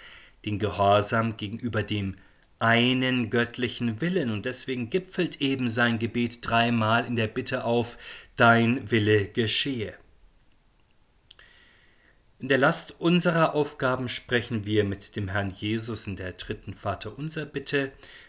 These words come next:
Wir bitten den Vater im Himmel, dass er um Jesu Willen allen bösen Willen bricht, den des Teufels, der Welt und unseres Fleisches, damit wir in allen unseren Aufgaben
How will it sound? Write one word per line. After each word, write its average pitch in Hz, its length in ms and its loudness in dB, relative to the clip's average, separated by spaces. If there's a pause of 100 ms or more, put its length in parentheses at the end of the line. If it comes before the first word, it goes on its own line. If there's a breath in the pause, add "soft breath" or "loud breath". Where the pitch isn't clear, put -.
Wir 104 160 -6
bitten 104 480 -4 (140)
den 92 140 -8
Vater 104 360 -2
im 98 100 -6
Himmel, 113 340 2
dass - 260 -4
er 92 340 -4 (360 loud breath)
um 120 180 0
Jesu 107 420 0
Willen 110 300 2
allen 95 320 -6
bösen 101 420 -4
Willen 117 340 0
bricht, 110 380 -4
den 107 160 -2
des 95 220 -6
Teufels, 120 480 -2
der 104 160 -4
Welt 120 340 -4
und 113 80 -10
unseres 101 300 -6
Fleisches, - 580 -2 (600 loud breath)
damit 120 320 -2
wir 135 320 6
in 113 200 0
allen 110 260 0
unseren 135 360 0
Aufgaben 104 800 -2